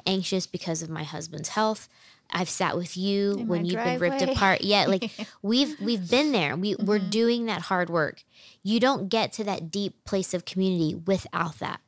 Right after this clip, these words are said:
Speaker 2: Mm-hmm.
Speaker 1: You don't get, like, you don't get to go to the deep end without getting into the hard stuff. So if you are by nature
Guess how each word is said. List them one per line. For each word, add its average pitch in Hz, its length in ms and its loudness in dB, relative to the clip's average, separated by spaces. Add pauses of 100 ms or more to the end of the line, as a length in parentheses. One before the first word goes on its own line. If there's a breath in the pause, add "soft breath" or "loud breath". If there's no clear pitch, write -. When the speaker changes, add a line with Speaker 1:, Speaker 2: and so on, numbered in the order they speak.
(140)
Speaker 2:
Mm-hmm. 208 280 -6 (120)
Speaker 1:
You 196 140 0
don't 247 280 4
get, 226 380 0
like, 180 160 -2
you 208 100 0
don't 196 240 0
get 214 220 2
to 208 140 -2
go 190 200 2
to 190 160 -4
the 185 140 -2
deep 185 280 -2
end 156 260 -2
without 180 340 -4
getting 202 260 -2
into 185 220 -4
the 185 80 -6
hard 185 320 -4
stuff. 170 400 -8 (300 loud breath)
So - 160 0
if 190 80 0
you 220 180 2
are 254 160 4
by 185 400 -2
nature 196 800 0